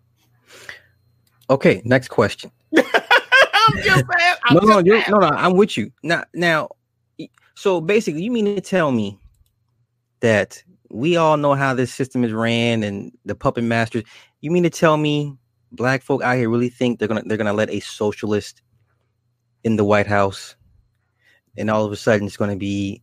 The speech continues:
Speaker 1: equally dispersed? Th-, I mean, do, do
Speaker 2: If they,
Speaker 1: black
Speaker 2: if
Speaker 1: people
Speaker 2: they,
Speaker 1: really
Speaker 2: if they
Speaker 1: think it's
Speaker 2: read
Speaker 1: gonna
Speaker 2: how socialism work, they know it's not gonna be equally dispersed. Nothing in socialism is equally dispersed.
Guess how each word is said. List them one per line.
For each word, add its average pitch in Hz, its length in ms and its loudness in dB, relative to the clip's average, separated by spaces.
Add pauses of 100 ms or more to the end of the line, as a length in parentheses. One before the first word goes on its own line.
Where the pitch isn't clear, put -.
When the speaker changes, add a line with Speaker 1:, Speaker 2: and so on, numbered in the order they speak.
(120)
Speaker 1:
equally 107 460 0
dispersed? 101 640 0 (180)
Th-, - 140 -12
I 139 80 2
mean, 139 200 0
do, 113 240 -2 (200)
do - 60 -20 (720)
Speaker 2:
If 208 180 0
they, - 80 4
Speaker 1:
black 208 220 4
Speaker 2:
if 196 100 4
Speaker 1:
people 190 180 2
Speaker 2:
they, 156 100 4 (120)
Speaker 1:
really 220 140 6
Speaker 2:
if - 80 -2
they 220 40 -8
Speaker 1:
think 202 220 4
it's 160 100 6
Speaker 2:
read 175 80 4
Speaker 1:
gonna 170 140 4
Speaker 2:
how 208 80 -2
socialism 190 800 -4
work, 196 280 -4
they 165 200 -2
know 202 260 -2
it's 160 160 -4
not 143 280 -4
gonna 127 200 -8
be 123 240 -8
equally 120 360 -12
dispersed. 113 720 -2
Nothing 185 420 2
in 156 100 2
socialism 143 760 0
is 123 160 -4
equally 117 380 -10
dispersed. 104 600 -12